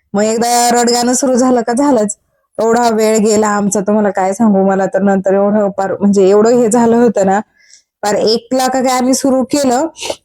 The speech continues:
तर, अ, म्हणजे आम्ही फोटो काढायला पार गेलो होतो तीनच्या दरम्यान. नंतर ती पण तिथं पार कंटाळली होती पार फोटो काढायच्या टायमाला, पण तरी पण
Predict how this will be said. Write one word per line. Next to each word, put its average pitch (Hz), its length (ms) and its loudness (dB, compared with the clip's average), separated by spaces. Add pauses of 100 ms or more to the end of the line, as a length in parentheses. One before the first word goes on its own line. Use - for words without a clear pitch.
(720)
तर, 233 380 -2
अ, 247 540 0
म्हणजे 240 440 2 (160)
आम्ही 233 300 0
फोटो 247 380 -2
काढायला 240 400 0
पार 233 240 -2
गेलो 226 280 2
होतो 240 300 2
तीनच्या 240 500 -2
दरम्यान. 170 360 0 (420)
नंतर 233 320 0
ती 254 240 0
पण 240 220 0
तिथं 233 220 -2
पार 208 200 -2
कंटाळली 208 580 0
होती 233 300 2
पार 190 220 -2
फोटो 202 280 -2
काढायच्या 196 400 -2
टायमाला, 185 420 0 (340)
पण 196 180 -2
तरी 226 180 0
पण 226 380 2